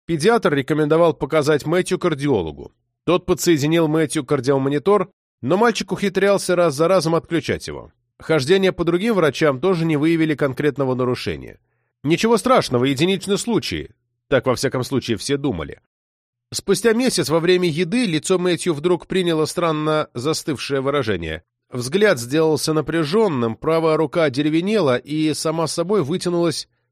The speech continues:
вверх над головой. Примерно с минуту мальчик пребывал в ступоре. Валерий снова бросилась к врачам, но они и на этот раз не нашли ничего определенного. На следующий день странный приступ повторился.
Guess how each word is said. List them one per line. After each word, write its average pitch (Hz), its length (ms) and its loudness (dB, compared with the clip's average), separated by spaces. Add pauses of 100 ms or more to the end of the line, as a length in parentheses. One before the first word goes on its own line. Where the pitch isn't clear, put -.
вверх 110 420 -2
над 160 180 -4
головой. 139 520 -2 (460)
Примерно 139 400 2
с - 120 -4
минуту 165 360 0
мальчик 156 320 0
пребывал 135 420 0
в - 40 -14
ступоре. - 460 -10 (500)
Валерий 185 380 2
снова 208 300 4
бросилась 165 500 0
к - 60 -10
врачам, 151 640 2
но 135 140 2
они 170 380 0 (200)
и 123 100 -2
на 180 180 4
этот 135 200 -2
раз 135 200 0
не 139 80 0
нашли 127 320 0
ничего 127 340 0
определенного. 107 760 -2 (720)
На 127 140 2
следующий 180 420 0
день 160 220 0
странный 151 380 0
приступ 131 420 -4
повторился. 127 600 -4